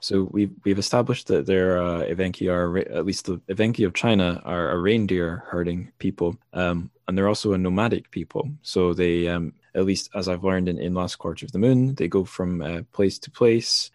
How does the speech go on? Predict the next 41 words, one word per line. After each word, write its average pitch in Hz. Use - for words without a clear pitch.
um, 90
never 92
degrading 90
the 92
environment 87
too -
much 90
that 87
it's -
permanently, 87
uh, 73
diminished. 101
So 101
the, 90
the 90
re-, 98
at 98
least 110
in 92
the 82
book, 113
the 87
reindeer 90
eat 90
a 80
particular -
kind 90
of 82
moss, 104
and 90
the 87
Evenki 85
always 82
move 80
on 80
before 78
the 78
moss 78
is, -
uh, 71
depleted. -